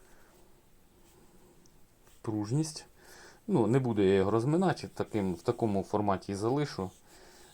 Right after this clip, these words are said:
Нічого страшного в цьому немає. Тут саме головне у нас тут, е, робочий шар конячки. Так от,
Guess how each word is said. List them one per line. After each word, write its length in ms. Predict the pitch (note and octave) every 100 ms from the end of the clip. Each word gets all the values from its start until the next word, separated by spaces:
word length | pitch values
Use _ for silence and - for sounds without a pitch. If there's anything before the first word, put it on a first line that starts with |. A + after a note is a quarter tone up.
| -
Нічого 420 | F2+ G2 - G2
страшного 500 | F2+ F2 F#2 G#2 F#2+
в 40 | F2+
цьому 300 | - G2+ G2+
немає. 340 | A#2+ B2+ F#2
Тут 260 | - A2 - - - - - - -
саме 280 | C#3+ B2+
головне 420 | G#2 G#2+ A2+ C#3+ B2+
у 80 |
нас 320 | F#2+ F#2 - -
тут, 240 | F#2 -
е, 40 | - - - - - - - - - - -
робочий 460 | A#2 A2+ F#2 -
шар 240 | - - - - - - -
конячки. 460 | - E2+ E2+ - - - - - - - - - - - - -
Так 220 | - E3 C#3
от, 140 | B2